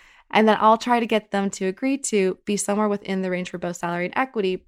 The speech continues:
based on what their interests are. Are you interested in more cash, more stock? What are your primary drivers?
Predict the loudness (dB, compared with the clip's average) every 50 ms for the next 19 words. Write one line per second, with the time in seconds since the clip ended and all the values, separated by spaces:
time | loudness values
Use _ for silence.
0 | _ -2 -2 -2 -2 -2 -4 -2 -2 -4 -4 -4 -6 -4 -4 -8 -8 -8 -10 -8
1 | -6 -6 -6 -6 -6 -6 -6 -6 -6 -6 -8 -8 -8 -8 -6 -6 -6 -6 -6 -4
2 | -2 -2 -4 -4 -6 -6 -4 -4 -4 -4 -4 -8 -10 -8 -6 -4 -4 -4 -6 -6
3 | -6 -6 -6 -6 -6 -8 _ _ _ _ _ _ _ _ _ -4 2 2 4 4
4 | 4 2 2 0 0 0 2 2 0 -2 -4 -6 -10 _ _ _ _ _ _ -10
5 | -2 0 0 2 2 0 0 -2 -2 -4 -4 -4 -6 -6 -8 -8 -10